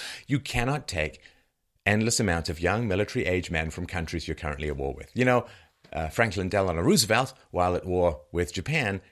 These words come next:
did not take massive amounts of young military-age Japanese men to come into Can-, uh, into America. In fact, he took a lot of Japanese and put them in internment camps.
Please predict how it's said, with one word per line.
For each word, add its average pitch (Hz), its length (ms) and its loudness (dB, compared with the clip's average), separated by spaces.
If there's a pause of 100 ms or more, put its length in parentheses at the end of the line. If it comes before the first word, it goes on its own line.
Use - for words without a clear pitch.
(100)
did 87 140 -6
not 87 240 -2
take 85 240 -2
massive 80 380 -4
amounts 73 320 -6
of 76 160 -6
young 76 240 -4
military-age 76 680 -4
Japanese 101 480 -2
men 85 160 -2
to 85 80 -8
come 73 220 -6
into 71 180 -8
Can-, 82 320 -6
uh, 82 60 -4
into 78 580 -4
America. 117 420 0
In 76 100 -12
fact, 67 260 -10
he 69 120 -10
took - 200 -12
a 64 60 -10
lot 85 160 -2
of 76 40 -6
Japanese 73 420 -6
and 73 80 -10
put - 140 -8
them 85 120 -6
in 85 80 -4
internment 123 480 -2
camps. 71 320 -4